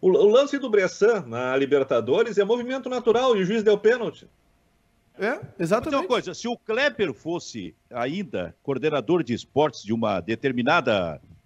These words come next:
Speaker 3: emissora de rádio ou de televisão, tivesse o analista de arbitragem, eu acho que o Kleber, nesse momento, estaria pensando seriamente em terminar com esta, esta função.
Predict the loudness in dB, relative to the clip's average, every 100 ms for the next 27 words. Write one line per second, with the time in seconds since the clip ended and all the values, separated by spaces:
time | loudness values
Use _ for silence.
0 | _ _ _ -14 -6 -4 -4 -2 0 0
1 | -2 _ _ -4 -2 0 0 -2 0 0
2 | 0 -2 0 0 0 -2 -2 -2 -4 -2
3 | -2 -4 -2 0 0 -2 -4 -6 -2 -2
4 | 0 0 0 0 0 -2 -2 -2 0 0
5 | 0 0 -2 _ -12 -4 0 2 2 0
6 | -2 -6 -8 -4 -4 -4 -4 -4 -4 -6
7 | -4 -4 -2 -2 2 2 2 0 -2 -4
8 | -4 -4 -4 -4 -6 -4 -4